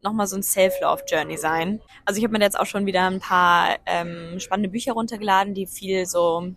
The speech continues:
in diesem Bereich sind. Ich merk das immer total, dass mir das sehr gut tut, sowas alles mal zu lesen und sich damit wirklich aktiv zu beschäftigen. Und das habe ich in letzter Zeit nicht so viel gemacht, aber ich hatte auch wirklich irgendwie nicht so viel Zeit, muss ich sagen.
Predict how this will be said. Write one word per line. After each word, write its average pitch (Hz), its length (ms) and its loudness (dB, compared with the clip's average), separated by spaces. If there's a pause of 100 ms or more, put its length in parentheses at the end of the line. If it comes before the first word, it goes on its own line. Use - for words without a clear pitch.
(280)
in 202 100 -4
diesem 208 600 -2
Bereich 190 400 -2
sind. 208 340 -2 (380)
Ich - 320 -10
merk 208 300 0
das 220 120 -6
immer 202 120 -4
total, 190 260 0
dass 196 120 -6
mir 180 100 -8
das 175 120 -2
sehr 175 160 0
gut 180 220 -8
tut, - 200 -18
sowas 175 300 -4
alles 175 220 -4
mal 170 100 -12
zu - 160 -10
lesen 196 340 -2
und 170 60 -8
sich 165 140 -14
damit 175 200 -14
wirklich - 380 -8
aktiv 175 240 -4
zu - 140 -12
beschäftigen. 220 640 -6 (540)
Und 208 80 -10
das 202 180 -2
habe 196 240 -2
ich - 240 -6
in 180 60 -6
letzter 196 260 -2
Zeit 196 80 -10
nicht 196 120 -4
so 226 120 -2
viel 190 180 -2
gemacht, 170 380 0
aber - 80 -6
ich 196 80 -6
hatte 240 180 2
auch 233 140 -6
wirklich 254 520 -4 (140)
irgendwie 247 240 0
nicht 240 160 0
so 269 80 0
viel 240 180 -4
Zeit, 180 320 2
muss 175 160 -8
ich 175 120 -10
sagen. 165 400 2